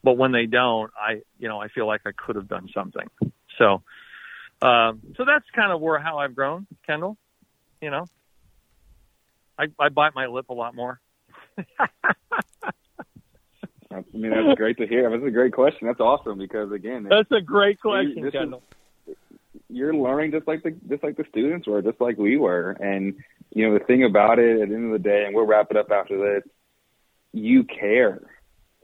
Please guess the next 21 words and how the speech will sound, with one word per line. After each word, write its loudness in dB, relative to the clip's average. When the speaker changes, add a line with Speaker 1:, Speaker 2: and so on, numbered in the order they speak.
Speaker 2:
You -2
know, -2
and 0
I 2
think -2
to 2
the 4
core 4
of 2
whether 2
you're 0
upset 2
or -4
mad 0
or, -4
you -6
know, -10
kicking 0
car 4
tires 0
or, 0